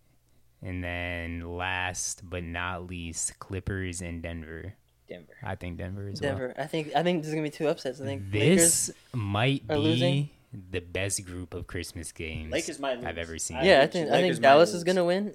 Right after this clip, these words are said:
Speaker 3: and I think, who was the last? I think Clippers are gonna lose
Speaker 1: Yeah.
Speaker 3: to Denver.
Speaker 1: Have y'all seen a more exciting Christmas Day lineup? This shit is
Speaker 2: I
Speaker 1: lit.
Speaker 2: have to go back
Speaker 3: I
Speaker 2: and
Speaker 3: think
Speaker 2: look.
Speaker 3: it depends. I think
Speaker 2: I think there's been some good ones.
Speaker 3: Yeah, the one, the year that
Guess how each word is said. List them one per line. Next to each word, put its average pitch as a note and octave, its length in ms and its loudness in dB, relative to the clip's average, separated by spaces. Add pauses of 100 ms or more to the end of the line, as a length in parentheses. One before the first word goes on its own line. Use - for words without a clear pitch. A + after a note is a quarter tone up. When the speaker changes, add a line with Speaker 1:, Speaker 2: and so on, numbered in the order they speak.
(100)
Speaker 3:
and C#3 480 -2 (920)
I C#3 80 0
think, C3 280 -4 (100)
who D3+ 100 -4
was D3 120 -4
the D3 60 -6
last? C#3 340 -2 (120)
I D3 80 -8
think D3 140 -4
Clippers C#3 260 -4
are C#3 40 -8
gonna C3 160 -4
lose C3 220 -4
Speaker 1:
Yeah. E2+ 380 -12
Speaker 3:
to B2+ 160 -4
Denver. B2+ 340 -4
Speaker 1:
Have G#2 220 -2
y'all B2+ 180 4
seen D3+ 200 2
a C#3 40 4
more C3 200 4
exciting C3 680 2
Christmas B2+ 480 -2
Day B2 140 0
lineup? B2 460 0 (360)
This A2+ 160 0
shit C3+ 220 -2 (160)
is F#2+ 260 -6
Speaker 2:
I - 40 -8
Speaker 1:
lit. G2 200 -2
Speaker 2:
have - 100 -10
to - 80 -18
go G#2 80 -12
back C#3+ 80 0
Speaker 3:
I D#3 60 2
Speaker 2:
and D#3 80 -4
Speaker 3:
think A3+ 200 0
Speaker 2:
look. - 80 -20 (240)
Speaker 3:
it D#3 100 2
depends. C3+ 560 -4
I D3 100 0
think E3+ 520 -4
Speaker 2:
I - 40 -20
think E3 120 -14
there's D3+ 140 -14
been B2 100 -20
some A2 140 -20
good A2+ 120 -20
ones. - 60 -20 (400)
Speaker 3:
Yeah, C3 320 0 (120)
the D3 120 -2
one, D3+ 260 0
the D3 120 0
year D3+ 220 4
that D3+ 440 6